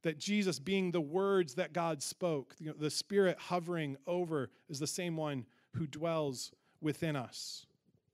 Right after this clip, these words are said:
Again, we, we see a self-sufficient God who lacks nothing, who already exists in community and wants to bring us as humans into that community.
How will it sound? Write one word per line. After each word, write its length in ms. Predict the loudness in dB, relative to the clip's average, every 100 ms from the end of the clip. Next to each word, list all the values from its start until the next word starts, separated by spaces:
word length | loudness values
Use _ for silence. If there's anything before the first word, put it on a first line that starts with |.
| _ _ _ -20 -20 _ _ -20 _ _ _ _ -20 -20 _ _ -4
Again, 300 | 2 2 2
we, 140 | 0
we 200 | -2 -2
see 260 | -4 0 2
a 40 |
self-sufficient 1000 | 2 0 2 2 2 0 2 2 2 -2
God 240 | -2 -2 -2
who 140 | -4
lacks 420 | -4 -4 -4 -6
nothing, 680 | -2 0 0 -2 -6 -6 -10 _ _ _ _ _
who 120 | -2 4
already 380 | 6 6 4 2
exists 840 | 0 2 2 2 -2 -6 -8 -8 _ _ _ _ _ _ _ 2
in 200 | 4 4
community 760 | 2 0 0 0 0 -2 -4 -8 -10
and 120 | -4 -2
wants 180 | 0
to 60 | -2
bring 240 | 0 -2 0
us 420 | 2 2 2 -2 -10 _ -4
as 140 | -2
humans 500 | 0 0 2 0 -4 -4
into 640 | 0 0 -2 -2 -2 -4 -6 _ _ -4
that 220 | -4 -4
community. 600 | -6 -4 -2 -4 -8